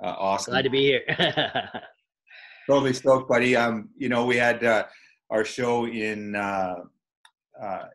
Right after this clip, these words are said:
Speaker 1: in Kamloops March thirteenth, I think was the date. I think it was March twelfth. We were all sitting around, and, uh, you'd come down. You were gonna be one of our, you were gonna be our Friday night speaker, and, uh, totally stoked about it and hear your stories. And, uh, and, uh, I guess it was the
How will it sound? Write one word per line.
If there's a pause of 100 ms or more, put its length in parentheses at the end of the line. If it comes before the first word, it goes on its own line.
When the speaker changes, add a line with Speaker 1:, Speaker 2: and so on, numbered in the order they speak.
(100)
Speaker 1:
in
Kamloops
March
thirteenth,
I
think
was
the
date.
I
think
it
was
March
twelfth.
We
were
all
sitting
around,
and,
uh, (400)
you'd
come
down.
You
were
gonna
be
one
of
our,
you
were
gonna
be
our
Friday
night
speaker,
and,
uh, (480)
totally
stoked
about
it
and
hear
your
stories.
And,
uh, (460)
and,
uh,
I
guess
it
was
the